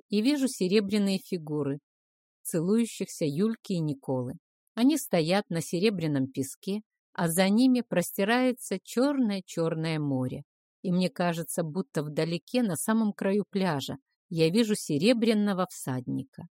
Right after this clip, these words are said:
В серебряных одеждах, на серебряном коне. Он мчится по берегу вдоль черной воды. Он летит вперед, хлещет своего неистового скакуна, и мне чудится, что я слышу храп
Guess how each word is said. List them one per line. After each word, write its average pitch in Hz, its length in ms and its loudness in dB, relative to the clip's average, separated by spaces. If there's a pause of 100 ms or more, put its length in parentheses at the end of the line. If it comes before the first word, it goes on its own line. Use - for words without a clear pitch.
(360)
В - 60 -18
серебряных 214 840 2
одеждах, 139 640 -4 (380)
на 175 120 0
серебряном 220 840 2
коне. 156 500 -2 (320)
Он 190 200 2
мчится - 520 -4
по 214 200 2
берегу 160 560 -2
вдоль 165 460 2
черной 160 500 -2
воды. 139 500 -2 (520)
Он 254 240 8
летит 226 420 0
вперед, 180 520 -2 (340)
хлещет 214 460 2
своего 185 640 2 (280)
неистового 180 720 4
скакуна, 165 720 -2 (180)
и 185 120 -2
мне 226 260 4
чудится, 254 560 -2
что - 200 -8
я 170 160 0
слышу 185 520 -2
храп 190 480 0